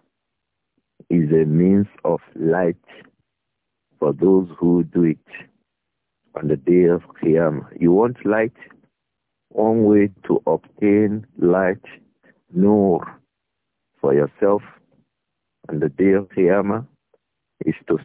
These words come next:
stone at Al-Jamrat. We said that that happens on the eleventh, on the twelfth, and on the thirteenth day of Dhul Hijjah. Anyone who does it,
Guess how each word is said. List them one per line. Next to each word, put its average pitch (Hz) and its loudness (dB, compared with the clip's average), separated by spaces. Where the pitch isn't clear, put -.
stone 107 -2
at 90 -4
Al-Jamrat. 80 -2
We 82 -2
said 95 -4
that 73 -6
that 95 -4
happens 92 -6
on 76 -6
the 71 -6
eleventh, 82 -2
on 76 -12
the 78 0
twelfth, 98 2
and 78 -2
on 80 -2
the 73 -4
thirteenth 92 -2
day 85 2
of 76 -2
Dhul 78 -2
Hijjah. 82 -4
Anyone 95 2
who 90 0
does 85 -2
it, 76 -6